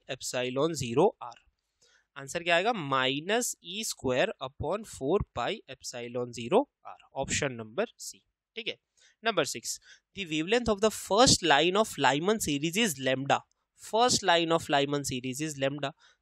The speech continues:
The wavelength of first line of partial series is dash। देखो, Lyman के लिए मैं लिखूंगा, Lyman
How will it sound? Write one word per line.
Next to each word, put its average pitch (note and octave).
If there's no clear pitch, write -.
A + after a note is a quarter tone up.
The E3
wavelength F3
of A#3
first A3+
line F3
of F3+
partial C3
series A#2+
is G3
dash। -
देखो, B2+
Lyman D#3
के A3
लिए G#3+
मैं G#3
लिखूंगा, G3+
Lyman C3